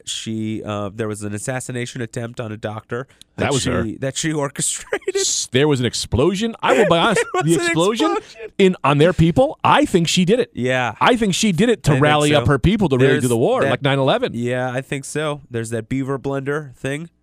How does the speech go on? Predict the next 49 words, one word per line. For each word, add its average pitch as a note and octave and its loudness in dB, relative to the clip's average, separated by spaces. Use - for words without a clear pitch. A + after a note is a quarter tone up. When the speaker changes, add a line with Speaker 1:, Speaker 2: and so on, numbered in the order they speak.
Speaker 2:
Beaver A3+ 0
blender? D#2 -8
Speaker 1:
That, B2+ -4
remember C3 -4
that C#3+ -4
part G3 -2
Speaker 2:
I - -12
don't F#2+ -2
Speaker 1:
where G2 2
Speaker 2:
know G2+ 2
Speaker 1:
the F#2 0
Speaker 2:
if - 0
I C3+ 2
remember. D3 0
Speaker 1:
guy, - -20
'cause B2+ -6
th-, B2+ -4
what C#3+ -4
they D#3+ -6
were D#3+ -4
trying E3 -4
to D3+ -6
do F3+ -6
is D3 -6
they C#3 -4
were C3+ -2
Speaker 2:
They D#3 2
Speaker 1:
trying - 4
Speaker 2:
put G#3+ -2
Speaker 1:
to F3+ 4
Speaker 2:
the D3 -8
beavers G3+ 0
Speaker 1:
they G#3+ 4
Speaker 2:
in C#4 2
Speaker 1:
were, D4+ 2
Speaker 2:
the A#3 -6
water. A3+ -4
Speaker 1:
dude, B3 -2
they B3+ 0
were A#3 -4
trying C4 -4
to A#3 0
Ra's F3+ -2
al G3+ 0
Ghul G3 0
the F3 0
water F3+ 0
supply. C3+ -2
<laughs> F#4+ -4